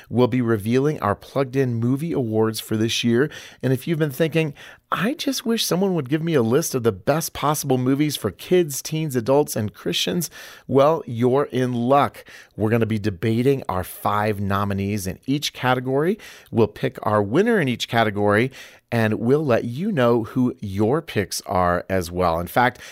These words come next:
if you haven't voted yet, there's still just a little bit of time to do that, and you can do that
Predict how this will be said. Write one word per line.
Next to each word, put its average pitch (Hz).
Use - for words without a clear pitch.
if 131
you 131
haven't 202
voted 135
yet, 127
there's 131
still 185
just 156
a 131
little 156
bit 254
of 254
time 139
to 165
do 127
that, 117
and 135
you 139
can 120
do 147
that 156